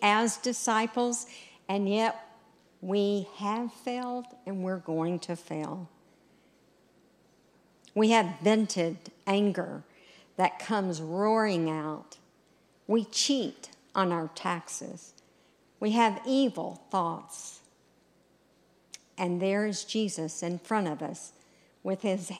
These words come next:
an-, hands open wide, inviting us back in, inviting us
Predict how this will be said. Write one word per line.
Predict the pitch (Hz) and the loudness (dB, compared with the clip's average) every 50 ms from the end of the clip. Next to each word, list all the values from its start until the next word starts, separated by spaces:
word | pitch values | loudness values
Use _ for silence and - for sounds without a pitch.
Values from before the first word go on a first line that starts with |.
| - - - | -14 -10 -4
an-, | 208 208 214 208 190 185 180 175 | -2 0 2 2 2 0 0 -2
hands | - - - 233 226 208 185 165 156 160 165 - - - - | -4 -4 0 0 2 2 2 0 -2 -4 -4 -6 -8 -4 -2
open | 196 196 190 - 190 175 170 165 160 | -2 -2 -2 -2 -4 -4 -2 -4 -4
wide, | 160 156 151 151 151 151 151 165 - - | -4 -4 -4 -4 -6 -6 -8 -8 -8 -4
inviting | 190 190 185 175 170 151 185 175 180 202 214 214 185 185 170 160 160 | -2 0 0 0 0 0 2 4 6 6 6 4 2 2 2 0 0
us | 156 156 151 - - | -2 -4 -6 -8 -8
back | - - 165 165 170 170 170 - - | -4 -2 -2 0 0 0 -2 -4 -6
in, | 170 165 165 160 160 165 165 160 160 _ _ _ _ _ _ _ _ _ _ _ _ _ _ _ _ _ _ _ _ _ _ _ _ _ _ _ _ _ _ _ _ - | -4 -4 -4 -4 -6 -6 -8 -10 -12 _ _ _ _ _ _ _ _ _ _ _ _ _ _ _ _ _ _ _ _ _ _ _ _ _ _ _ _ _ _ _ _ -8
inviting | 180 180 185 180 165 165 196 202 214 226 208 180 170 165 160 - | -4 -2 -2 -2 2 4 6 6 6 6 4 4 2 2 0 -2
us | 151 160 165 - - - - - - - - | -4 -6 -6 -2 -2 -2 -2 -2 -6 -20 -20